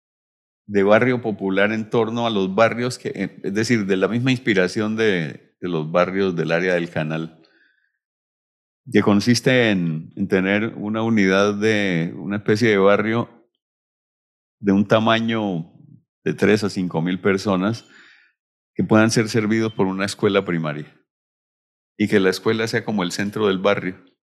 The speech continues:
centro cultural, incluso centro de reunión. Pero porque, para que todos los niños puedan ir a pie. Se trata de mantener esa unidad.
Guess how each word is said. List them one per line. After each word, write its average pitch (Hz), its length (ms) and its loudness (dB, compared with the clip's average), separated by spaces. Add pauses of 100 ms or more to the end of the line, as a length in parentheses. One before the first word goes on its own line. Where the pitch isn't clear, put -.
(120)
centro 98 400 -4
cultural, 90 560 0
incluso 85 480 -6
centro 82 800 -6 (400)
de 87 240 -2
reunión. 87 720 0 (1120)
Pero 92 340 0
porque, 90 340 -4 (1000)
para 90 160 2
que 87 100 -4
todos 107 200 0
los 101 160 2
niños 104 240 -2
puedan 107 240 2
ir 104 100 0
a 101 120 0
pie. 113 260 -4 (840)
Se - 320 -20
trata 92 300 2
de 92 80 2
mantener 82 440 -2
esa 90 180 -6
unidad. 80 380 -6